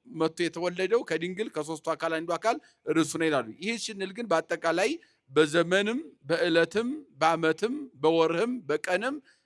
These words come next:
ልዩነት የሌላቸው መቀዳደም የሌላቸው የአብ የባህሪ ልጅ ነው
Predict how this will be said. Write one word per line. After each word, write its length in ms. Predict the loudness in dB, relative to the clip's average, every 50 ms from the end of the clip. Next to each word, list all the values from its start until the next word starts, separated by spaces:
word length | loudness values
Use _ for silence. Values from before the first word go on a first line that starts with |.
| _ -4
ልዩነት 480 | -4 -4 -2 -2 -4 -2 0 0 -2 0
የሌላቸው 520 | -4 -4 -4 -4 -2 -2 -2 -2 0 -2 0
መቀዳደም 580 | 0 -2 -2 -2 -2 0 0 0 0 -2 -2 0
የሌላቸው 640 | 0 0 0 0 0 0 -2 -2 0 2 2 2 2 0 -6 _ _ _ _ _ _ -4
የአብ 260 | -2 2 2 2 2 2
የባህሪ 340 | 2 2 2 2 2 2 2 0
ልጅ 180 | 0 -4 -4 -4
ነው 140 | -4 -4